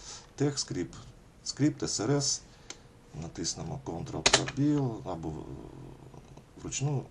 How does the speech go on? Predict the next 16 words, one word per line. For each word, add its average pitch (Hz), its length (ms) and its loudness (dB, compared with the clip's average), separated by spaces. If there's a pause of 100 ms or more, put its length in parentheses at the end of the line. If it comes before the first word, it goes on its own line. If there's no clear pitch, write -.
(100)
ведемо 95 400 -6 (540)
і 156 60 2
обираємо 87 460 2
script.js. - 760 -2 (680)
Все. 80 300 -2 (720)
Тільки - 320 4
тут - 300 2
ще 101 240 0
напишемо - 500 -4 (140)
дефер, 71 300 -6 (640)
атрибут 80 480 -2
дефер. - 300 -6 (1040)
Все, 101 260 8
от 127 400 4 (240)
для 98 140 6
вас. 76 420 2